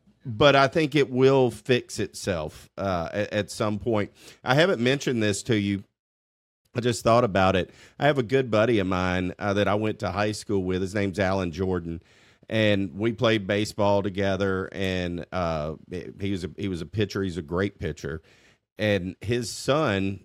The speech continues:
just signed, just committed to, to the Texas Longhorns. I bring this up.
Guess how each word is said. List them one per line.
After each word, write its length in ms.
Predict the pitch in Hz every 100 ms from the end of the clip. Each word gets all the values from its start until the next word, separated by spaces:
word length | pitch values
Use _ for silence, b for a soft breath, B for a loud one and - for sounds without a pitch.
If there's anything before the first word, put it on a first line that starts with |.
| -
just 460 | 87 107 120 120 -
signed, 460 | 120 107 104 104 98
just 240 | 104 -
committed 680 | - 98 107 107 95 90 -
to, 500 | 107 95 90 85 - -
to 140 | 101
the 120 | 90
Texas 480 | - 104 87 95 82
Longhorns. 760 | 95 104 107 87 80 78 78 B B B -
I 120 | 107
bring 340 | 95 113 120
this 220 | 113 104 139
up. 340 | 160 104 -